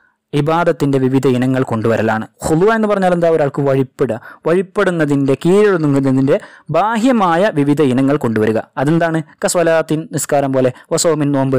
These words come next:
വഹജ്ജിൻ, ഹജ്ജിയ, വഗൈരിഹ, അതുപോലുള്ള ഇബാദത്തിൻ്റെ വിവിധ ഇനങ്ങൾ. നമ്മൾ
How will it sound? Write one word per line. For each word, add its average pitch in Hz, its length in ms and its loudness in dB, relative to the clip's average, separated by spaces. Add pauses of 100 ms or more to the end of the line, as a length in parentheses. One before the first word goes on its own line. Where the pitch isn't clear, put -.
(160)
വഹജ്ജിൻ, 147 440 -2 (440)
ഹജ്ജിയ, 135 420 0
വഗൈരിഹ, 143 500 0
അതുപോലുള്ള 127 560 0 (280)
ഇബാദത്തിൻ്റെ 175 600 0
വിവിധ 139 260 2
ഇനങ്ങൾ. 123 460 0
നമ്മൾ 202 200 0